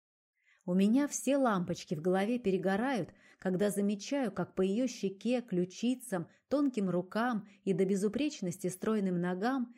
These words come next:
стекают мириады капель. Она стоит передо мной практически голая, слегка растерянная и полностью мокрая, за исключением волос,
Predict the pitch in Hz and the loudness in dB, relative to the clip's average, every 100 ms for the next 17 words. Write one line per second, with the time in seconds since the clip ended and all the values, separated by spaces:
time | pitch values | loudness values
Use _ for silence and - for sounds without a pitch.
0 | _ - - 190 196 294 190 175 170 175 | _ -12 -6 -4 0 0 0 0 0 0
1 | 185 160 - 180 175 165 156 - _ _ | 0 -4 -6 -4 -4 -4 -8 -10 _ _
2 | _ _ - 175 196 202 - 233 269 - | _ _ -6 0 0 0 0 0 0 0
3 | 196 185 196 240 285 - 175 - 254 240 | 0 2 2 4 2 0 -4 -2 -6 -6
4 | 240 240 208 214 226 180 151 156 - _ | -6 -4 0 4 4 4 -2 -6 -12 _
5 | - 208 208 - 294 269 254 - 202 190 | -4 0 0 2 0 2 0 -2 0 0
6 | 185 180 165 156 - 196 196 302 311 214 | 2 0 -2 -6 -6 -4 -2 0 0 0
7 | - - 175 185 180 175 160 151 - _ | -2 -2 0 2 0 -2 -6 -8 -10 _
8 | - 175 202 202 233 226 254 240 233 226 | -4 -2 -2 -2 -4 -2 0 0 0 0
9 | 254 240 170 | 0 2 0